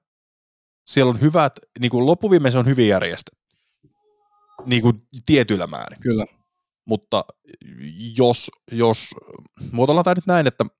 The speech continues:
Speaker 1: kaikki ei oo tyytyväisiä siihen, miten sitä järjestetään.
Speaker 2: Juuri näin.
Speaker 1: Et
Speaker 2: Mutta
Speaker 1: siellä on, on kuulunut joiltain järjestäviltä seuroilta vähän ehkä negatiivista, mut se on taas toisaalta heidän ja Prodigyn välinen
Speaker 2: Niin.
Speaker 1: keskustelu, et
Speaker 2: Kyllä.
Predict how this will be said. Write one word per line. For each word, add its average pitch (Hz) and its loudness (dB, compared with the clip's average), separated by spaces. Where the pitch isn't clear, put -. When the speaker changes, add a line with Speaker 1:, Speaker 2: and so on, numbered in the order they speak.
Speaker 1:
kaikki 156 0
ei 110 4
oo 104 0
tyytyväisiä 95 0
siihen, 92 -6
miten 85 -8
sitä 85 -8
järjestetään. - -14
Speaker 2:
Juuri 127 0
näin. 110 0
Speaker 1:
Et - -16
Speaker 2:
Mutta 127 -4
Speaker 1:
siellä 151 2
on, 127 -2
on 123 -2
kuulunut 117 2
joiltain 107 0
järjestäviltä 101 -2
seuroilta 101 0
vähän 92 -6
ehkä 98 -10
negatiivista, - -10
mut 101 -8
se 117 2
on 113 2
taas 107 -2
toisaalta 101 0
heidän 104 0
ja 95 -6
Prodigyn 101 -2
välinen 120 4
Speaker 2:
Niin. 110 2
Speaker 1:
keskustelu, - -8
et 95 -6
Speaker 2:
Kyllä. 113 0